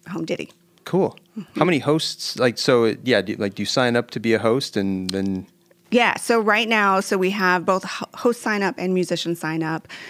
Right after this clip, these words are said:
Speaker 1: Musician sign up is invite only. So we actually have an application process for the musicians.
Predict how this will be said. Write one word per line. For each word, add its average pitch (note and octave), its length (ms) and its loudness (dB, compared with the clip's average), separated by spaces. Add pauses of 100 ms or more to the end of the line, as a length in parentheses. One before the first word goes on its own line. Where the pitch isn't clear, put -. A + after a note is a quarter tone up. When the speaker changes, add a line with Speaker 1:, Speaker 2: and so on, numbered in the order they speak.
(140)
Speaker 1:
Musician G#3 460 0
sign F3+ 320 2
up E3+ 340 0
is E3 540 2
invite E3 400 0
only. F#3 420 0
So F#3+ 180 -4
we E3+ 120 0
actually E3 280 -8
have D#3+ 140 -4
an D#3 80 -4
application D#3 580 -6
process F#3 440 -6
for F3+ 180 -4
the F3+ 100 -2
musicians. F3+ 760 -4